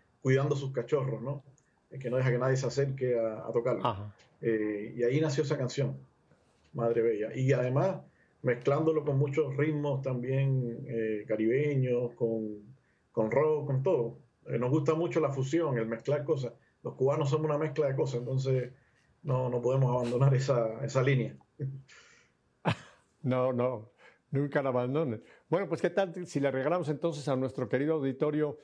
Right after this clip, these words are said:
Speaker 2: este video con Madre Bella? ¿Te parece?
Speaker 1: Cómo no, Madre Bella.
Speaker 2: Adelante, Madre Bella.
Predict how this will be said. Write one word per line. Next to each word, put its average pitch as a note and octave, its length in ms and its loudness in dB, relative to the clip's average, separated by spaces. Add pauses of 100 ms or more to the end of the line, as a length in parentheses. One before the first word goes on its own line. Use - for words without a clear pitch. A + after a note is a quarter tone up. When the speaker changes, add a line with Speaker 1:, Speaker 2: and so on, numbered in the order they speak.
(140)
Speaker 2:
este D3 260 0
video C#3 480 0
con A#2 260 -2
Madre D3 300 2
Bella? A2 340 0
¿Te C3 100 0
parece? G3 500 -2 (960)
Speaker 1:
Cómo D#3 240 2
no, C3+ 300 -2
Madre D3 280 2
Bella. A2 320 0 (1900)
Speaker 2:
Adelante, C3+ 520 0
Madre C3+ 300 0
Bella. G2+ 480 -2